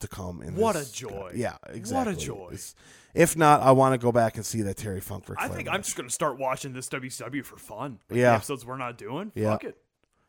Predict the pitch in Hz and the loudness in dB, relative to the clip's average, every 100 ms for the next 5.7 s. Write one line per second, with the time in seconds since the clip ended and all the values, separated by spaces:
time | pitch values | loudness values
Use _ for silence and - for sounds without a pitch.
0 | _ - 101 104 120 110 104 92 _ - | _ -8 -4 2 2 2 -2 -2 _ -8
1 | 104 101 104 98 - _ _ _ _ 127 | -6 -4 -2 -4 -4 _ _ _ _ -4
2 | - 151 143 160 160 147 156 - 151 170 | 2 2 2 0 -2 0 -2 -4 -8 -6
3 | 196 - 233 247 175 202 208 175 160 156 | -4 0 4 4 6 4 6 4 2 2
4 | 147 - - 165 175 - 190 226 240 226 | 0 -2 -2 -2 -2 -4 0 2 2 2
5 | 220 233 233 226 202 196 - | 0 -2 -2 2 4 2 -2